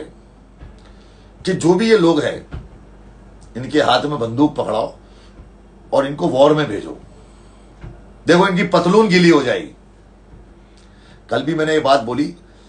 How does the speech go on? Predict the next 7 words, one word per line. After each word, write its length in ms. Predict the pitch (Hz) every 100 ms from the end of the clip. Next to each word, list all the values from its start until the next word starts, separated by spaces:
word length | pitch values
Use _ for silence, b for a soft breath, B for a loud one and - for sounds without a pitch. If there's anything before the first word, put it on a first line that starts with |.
| b b b b - - - - - - -
कि 220 | 123 139 147 - - - - - - - - - - - - - -
किसी 240 | 113 143
मजहब 380 | 143 110 - 113
में 140 | 131 123
नहीं 240 | 107 123
लिखा 280 | 110 95 95
है 180 | 92